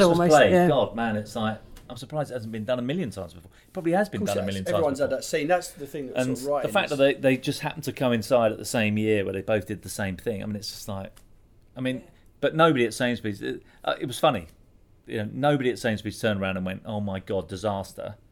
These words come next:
Speaker 1: They'd all
Speaker 2: Yeah.
Speaker 1: be shitting themselves off camera. But nobody pulled it. Nobody did anything about it. They
Speaker 3: They
Speaker 1: just
Speaker 3: must
Speaker 1: go,
Speaker 3: have been
Speaker 1: "Yes."
Speaker 3: way so far into production, there was
Speaker 1: Yeah,
Speaker 3: no
Speaker 1: they
Speaker 3: way
Speaker 1: would
Speaker 3: that
Speaker 1: have
Speaker 3: was
Speaker 1: been
Speaker 3: gonna
Speaker 1: shooting
Speaker 3: happen.
Speaker 1: that in, they would have shot that in the
Speaker 3: Definitely.
Speaker 1: summer.
Speaker 3: This, this
Speaker 2: Yeah.
Speaker 3: sort of smacks of,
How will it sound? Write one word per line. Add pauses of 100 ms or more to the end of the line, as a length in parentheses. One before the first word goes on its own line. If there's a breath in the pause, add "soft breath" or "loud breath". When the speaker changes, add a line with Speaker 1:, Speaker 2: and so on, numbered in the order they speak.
(520)
Speaker 1:
They'd
all
Speaker 2:
Yeah.
Speaker 1:
be
shitting
themselves (180)
off
camera. (840)
But
nobody
pulled
it.
Nobody
did
anything
about
it.
They
Speaker 3:
They
Speaker 1:
just
Speaker 3:
must
Speaker 1:
go,
Speaker 3:
have
been
Speaker 1:
"Yes."
Speaker 3:
way
so
far
into
production,
there
was
Speaker 1:
Yeah,
Speaker 3:
no
Speaker 1:
they
Speaker 3:
way
Speaker 1:
would
Speaker 3:
that
Speaker 1:
have
Speaker 3:
was
Speaker 1:
been
Speaker 3:
gonna
Speaker 1:
shooting
Speaker 3:
happen.
Speaker 1:
that
in,
they
would
have
shot
that
in
the
Speaker 3:
Definitely. (240)
Speaker 1:
summer. (100)
Speaker 3:
This,
this
Speaker 2:
Yeah.
Speaker 3:
sort
of
smacks
of,